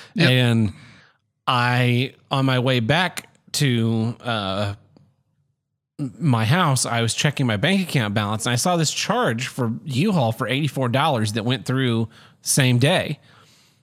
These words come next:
Speaker 2: And I was like, "What the fuck is this?" And then I, I,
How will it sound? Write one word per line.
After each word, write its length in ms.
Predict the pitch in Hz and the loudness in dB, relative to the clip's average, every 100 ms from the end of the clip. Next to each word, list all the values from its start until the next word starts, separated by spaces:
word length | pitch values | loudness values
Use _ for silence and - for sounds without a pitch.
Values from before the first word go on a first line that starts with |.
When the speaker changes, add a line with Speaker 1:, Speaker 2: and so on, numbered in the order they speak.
| _ _ - | _ _ 0
Speaker 2:
And 100 | 147 | 2
I 100 | 139 | 4
was 180 | 143 143 | 2 2
like, 320 | 123 110 - | 2 0 -2
"What 160 | 180 - | -4 0
the 80 | |
fuck 360 | 151 - 185 180 | -2 2 0 2
is 160 | 170 147 | 0 2
this?" 260 | 214 175 | 2 2
And 100 | 135 | 2
then 120 | 135 | 2
I, 320 | 135 127 123 - - | 2 2 0 -2 -4
I, 140 | 123 | -2